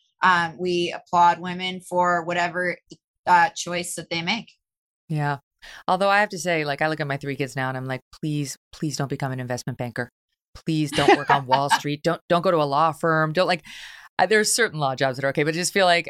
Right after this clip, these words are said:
Speaker 2: uh, the last thing I want is for them to have this, like, huge, like, corporate,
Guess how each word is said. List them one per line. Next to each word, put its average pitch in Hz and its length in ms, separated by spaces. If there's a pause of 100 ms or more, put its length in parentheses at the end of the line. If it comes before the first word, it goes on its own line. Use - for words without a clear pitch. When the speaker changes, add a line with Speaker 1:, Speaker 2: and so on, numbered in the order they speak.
Speaker 2:
uh, - 180
the 175 120
last 180 360
thing 165 140
I 151 80
want 139 240
is 131 100
for 139 120
them 135 160
to 135 60
have 123 160
this, 127 200
like, 117 120
huge, 147 500 (140)
like, 123 120 (160)
corporate, - 760